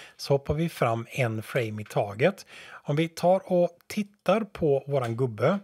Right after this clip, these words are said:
så ser vi ungefär hur högt upp gubben hoppar. Och utifrån det så kan vi då flytta upp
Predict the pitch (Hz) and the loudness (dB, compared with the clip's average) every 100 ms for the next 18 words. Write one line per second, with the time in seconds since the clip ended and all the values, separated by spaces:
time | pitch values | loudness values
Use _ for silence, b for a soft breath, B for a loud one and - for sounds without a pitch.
0 | B B B - 156 - 165 120 117 143 | B B B -6 -4 -2 -2 -2 -2 -2
1 | 160 175 - 123 113 107 120 110 156 185 | -2 -2 -2 -2 -2 -2 -2 0 -2 -2
2 | - 131 107 - 139 123 107 101 - 170 | -4 -4 -4 -4 -6 -4 -8 -8 -10 -12
3 | - - 147 208 - - - - 143 - | -10 0 2 2 -2 -12 -20 -6 -4 0
4 | 175 - 127 147 143 131 160 185 - 202 | -2 -2 -4 -2 -2 -2 -2 -4 -6 -4
5 | 202 185 117 - 151 - - - 185 196 | -2 0 -2 -4 -6 -6 -8 -4 -4 -4
6 | _ | _